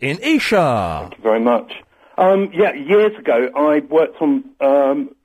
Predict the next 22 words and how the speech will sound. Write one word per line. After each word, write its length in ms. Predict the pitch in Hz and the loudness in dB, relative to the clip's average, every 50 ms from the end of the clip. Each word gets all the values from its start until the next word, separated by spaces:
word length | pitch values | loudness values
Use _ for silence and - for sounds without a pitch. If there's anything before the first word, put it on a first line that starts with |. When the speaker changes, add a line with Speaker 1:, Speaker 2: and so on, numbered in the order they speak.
| _ | _
Speaker 2:
a 80 | - 127 | -18 -16
kind 320 | - - 156 147 139 123 | -12 -8 -6 -4 -4 -4
of 60 | 120 - - - - | -6 -8 -14 -10 -4
cheap 280 | 170 151 131 - - - - | -2 -2 -2 -4 -6 -18 -18
rates 480 | 131 127 135 147 143 135 135 - - - - | -4 0 0 2 2 0 -4 -8 -14 -10 -4
version 500 | - 110 107 101 95 - - - 110 107 | 0 0 0 0 -2 -4 -10 -10 -8 -4
of 260 | 113 113 110 113 110 - - _ _ _ _ _ | -2 -2 -2 -2 -4 -8 -18 _ _ _ _ _
Britain's 300 | - 143 127 120 120 120 - | -2 -2 -2 -2 -4 -8 -6
Strongest 400 | - - 123 107 101 113 - - - | -4 -4 -4 -4 -4 -8 -10 -8 -4
Man. 420 | 131 123 123 117 104 101 101 98 - _ _ | -2 0 0 2 0 0 -2 -6 -12 _ _
Speaker 1:
A 80 | - 151 | -8 -6
cheap 340 | - - - 262 269 269 208 | -6 -4 -2 -2 -2 -2 0
rate 180 | 226 233 233 | 0 0 0
version 340 | 180 190 214 214 - - 196 | 0 -2 -2 -2 -2 -2 -4
of 80 | 180 160 | -4 -4
Britain's 240 | 196 208 190 185 - | -4 -4 -4 -6 -4
Strongest 320 | - 202 190 180 170 - | -4 -2 0 0 -2 -2
Man? 300 | 170 143 120 101 87 80 - | 0 -2 -2 -2 -4 -6 -4
Speaker 2:
Well, 160 | 147 147 143 | -2 0 0
yeah, 200 | 123 131 127 113 | 2 2 2 2
they 100 | 110 131 | 2 2
hardly 300 | 123 131 143 135 - 131 | 2 2 2 0 -2 -4